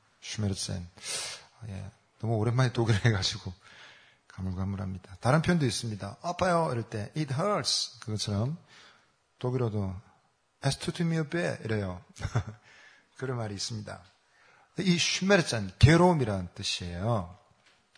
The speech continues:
여러분, 어, 이것은 육체적인 혹은 물, 또 심적인 괴로움을 다 포함해서 사용하는 단어인데, 여러분. 여러분, 이 세상에 괴로움들 참 많죠.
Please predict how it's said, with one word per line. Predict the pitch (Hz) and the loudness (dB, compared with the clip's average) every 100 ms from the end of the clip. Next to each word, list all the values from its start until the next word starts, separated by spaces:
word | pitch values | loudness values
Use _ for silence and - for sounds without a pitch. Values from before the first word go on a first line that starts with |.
| _ - - - - - - - - 135 | _ -12 -10 -8 -8 -8 -8 -10 4 8
여러분, | 165 143 104 | 10 8 4
어, | - 143 113 117 | -6 -6 -4 -2
이것은 | 143 143 143 123 107 104 - 135 107 | 0 0 0 -2 -4 -6 -10 -6 -4
육체적인 | 127 - 139 123 101 92 - | 6 8 8 4 0 -6 -10
혹은 | - 101 98 | -10 -8 -4
물, | 117 160 147 - - - | -2 -2 -4 -14 -12 -6
또 | 107 | -2
심적인 | - - 190 160 104 92 | 2 2 4 4 4 2
괴로움을 | 107 104 95 | 2 2 0
다 | 92 90 | -4 -8
포함해서 | - 160 156 107 107 90 90 _ - - - | -2 0 0 0 -4 -6 -10 _ -20 -20 -14
사용하는 | - 101 98 101 92 | -2 0 2 2 0
단어인데, | 87 87 107 95 | -4 -4 -2 -4
여러분. | 87 87 92 131 - - - - - | -6 -6 -8 -8 -12 -14 -12 -14 -4
여러분, | 147 165 165 | 2 2 2
이 | 156 | 2
세상에 | 156 170 160 | 2 2 2
괴로움들 | - 151 160 127 | 4 4 4 0
참 | - 123 | 0 -4
많죠. | 98 92 - 110 | -4 0 2 2